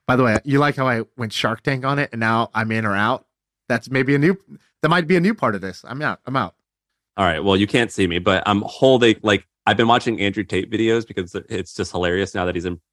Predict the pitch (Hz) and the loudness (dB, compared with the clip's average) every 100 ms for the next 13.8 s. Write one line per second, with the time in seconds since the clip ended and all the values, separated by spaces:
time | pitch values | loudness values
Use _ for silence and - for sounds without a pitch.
0 | _ - 87 90 104 - 92 80 - 104 | _ -2 0 0 -2 -10 -8 -8 -8 -10
1 | 95 95 98 117 120 123 139 120 113 113 | -6 -6 -4 -2 2 4 4 2 0 0
2 | 110 - 101 95 107 92 98 85 87 98 | -2 -6 -4 -4 -4 -4 -4 -6 -6 -4
3 | 87 85 82 - 98 90 82 76 64 _ | -4 -6 -8 -4 -4 -4 -6 -8 -10 _
4 | _ _ _ - 90 82 95 101 - 104 | _ _ _ -2 0 0 0 -2 0 -2
5 | 101 98 85 90 - 82 - 71 - 110 | -2 -2 2 0 0 -8 -8 -10 -4 2
6 | 117 120 113 101 143 135 135 127 101 104 | 2 4 2 2 2 4 4 4 4 4
7 | 107 87 110 113 107 - - - 110 - | 4 2 0 2 2 0 -8 2 2 2
8 | 95 90 87 - 95 87 87 - 117 110 | -4 -2 -4 -2 0 0 -2 -4 2 4
9 | 92 101 92 90 80 - _ - 110 80 | 4 4 4 2 0 -4 _ -2 0 0
10 | 80 78 - _ _ _ 117 117 110 101 | -2 -6 -8 _ _ _ 2 4 6 4
11 | - 117 113 120 147 139 135 131 110 95 | 2 2 2 2 4 4 6 6 4 2
12 | 131 - 131 123 107 107 113 - 110 95 | 2 4 4 4 2 2 0 -2 -2 -4
13 | 107 - 107 98 98 95 113 92 | -4 0 2 2 0 0 0 -4